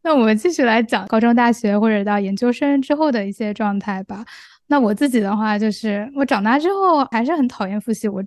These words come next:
特别特别讨厌复习，所以就导致了我那个时候，这都是考试成绩会比日常作业的成绩要差。就这一点，就是我跟大部分A D H D人是比较不一样，就大部分A D H D人士是不愿意写作业，然后考试成绩很好，我是反的，就是我能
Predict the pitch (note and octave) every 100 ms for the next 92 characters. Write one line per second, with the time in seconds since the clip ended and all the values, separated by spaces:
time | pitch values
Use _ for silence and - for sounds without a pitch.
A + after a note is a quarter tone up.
0 | _ F#4 C#4+ B3+ G#3+ G3+ G#3 F#3+ G3+ -
1 | A3 - G#3 F#3 - C4+ C#4 B3+ G3 G#3
2 | C4 A3 A3 G3+ A3+ A3+ A3+ A3 G#3+ -
3 | E4 D#4+ D4 - G3 B3 - G#3 G#3 A#3
4 | A#3 G#3 F#3 G#3 B3+ - F#3+ G3+ G#3+ C#4
5 | B3 A3+ A3 - G3+ A3 A3+ A3+ - C4
6 | - B3+ B3 E4 G#3 F#3+ D#3+ F3+ A3+ A3+
7 | G#3+ F#3+ F#3 A3 A3+ D4+ C4 - G#3+ G3
8 | G3+ G3+ G3+ - G#3+ E3+ F#3 - G3+ G#3
9 | F#3+ F3 - G#3 E3+ E3+ A3 A3+ - -
10 | - D#4 B3+ A#3 A3+ A3 A3 G#3 F#3 G3
11 | G3+ A3 - - - A#3 A#3+ - G3 A3
12 | A#3 G3+ G3+ A3 - G3 A#3 G3 G3+ G3+
13 | G3 G#3+ G#3 - A#3 - A#3 G#3+ G3 A#3+
14 | A#3+ G#3 G3+